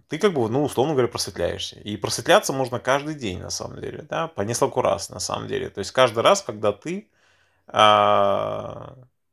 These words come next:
погружаешься вот достаточно глубоко, чтобы исчезли все мысли, практически, ну, там, на девяносто процентов, да, то есть чтобы они стали настолько редкими,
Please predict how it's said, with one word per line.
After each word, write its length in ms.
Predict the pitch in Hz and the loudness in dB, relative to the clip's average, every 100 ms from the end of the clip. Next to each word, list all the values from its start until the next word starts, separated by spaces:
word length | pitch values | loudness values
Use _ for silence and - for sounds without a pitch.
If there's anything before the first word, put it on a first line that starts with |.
| _ _ | _ _
погружаешься 680 | 110 117 113 151 185 - 107 | -4 0 6 6 6 -2 -4
вот 320 | 135 - - _ _ | -4 -6 -20 _ _
достаточно 760 | 104 120 - 156 117 - 110 | -2 -2 4 4 4 -8 -12
глубоко, 680 | 101 107 110 - 185 226 - _ _ _ _ - | -8 0 0 0 -2 -2 -6 _ _ _ _ -14
чтобы 840 | - - 151 139 110 101 107 - _ _ _ - | -14 -2 0 2 2 2 0 -8 _ _ _ -10
исчезли 800 | 123 - 160 139 113 98 82 - | -4 0 2 2 2 0 0 -10
все 260 | - - 135 | -8 0 2
мысли, 560 | 123 190 220 131 110 104 _ _ _ _ _ _ _ _ _ _ | 2 2 2 -2 -4 -10 _ _ _ _ _ _ _ _ _ _
практически, 560 | - - - 123 - 113 | -2 0 -2 -8 -6 -6
ну, 200 | 110 104 | -4 -4
там, 200 | - 98 | -4 -6
на 60 | 104 | 0
девяносто 440 | 120 131 117 104 | 2 4 2 -2
процентов, 540 | - 107 123 107 92 95 | -4 2 0 0 -6 -4
да, 220 | 143 185 | -4 -6
то 140 | - | -6
есть 100 | 107 - | -6 -2
чтобы 220 | 123 117 | 0 2
они 120 | 131 | 0
стали 240 | 113 117 110 | 2 2 4
настолько 420 | 113 - 202 131 | 0 -2 0 2
редкими, 580 | 127 127 - 95 98 | 2 2 -2 -12 -12